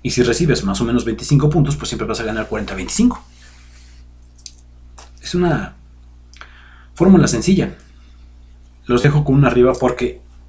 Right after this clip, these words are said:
me inclu-, yo fui el que dije que para mí este equipo se rompía por lo que había pasado con lo de Jordan Love. No se ha roto,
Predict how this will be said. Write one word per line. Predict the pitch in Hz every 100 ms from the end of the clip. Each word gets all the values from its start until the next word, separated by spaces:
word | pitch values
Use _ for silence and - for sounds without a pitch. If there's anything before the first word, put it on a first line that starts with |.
| -
me | 139
inclu-, | 127 123 123
yo | 127 143 160 165 -
fui | - 131
el | 123
que | 113
dije | 101 - - - - - - - - - -
que | -
para | 107 127
mí | 220 262 -
este | 147 147
equipo | 147 147 147
se | 127
rompía | - 202 - 170 151
por | -
lo | -
que |
había | 104 110
pasado | - 113 110
con | 104 98
lo |
de | 92 98
Jordan | 98 92
Love. | 80 - - - - - - - -
No | 98 95
se | - 87
ha |
roto, | 85 92 - -